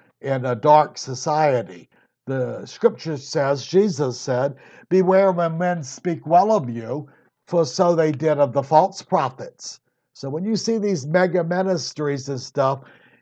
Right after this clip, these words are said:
in most cases you're seeing a false shepherd, because when the world likes them and likes what they have to say, it's contrary to scripture. It's so much self-esteem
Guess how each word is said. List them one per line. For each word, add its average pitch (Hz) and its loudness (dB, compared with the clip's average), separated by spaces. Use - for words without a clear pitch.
in 135 -4
most 170 -2
cases 143 0
you're 156 -4
seeing 147 -6
a 120 -8
false 135 -2
shepherd, - -8
because 127 -6
when 135 -4
the 135 -2
world 160 2
likes 139 -2
them 131 -10
and 117 -12
likes 131 -12
what 135 -10
they 131 -6
have 131 -6
to 120 -16
say, 123 -8
it's 123 -12
contrary 120 -10
to 120 -12
scripture. - -16
It's 113 -12
so 151 -4
much 147 -4
self-esteem 139 -4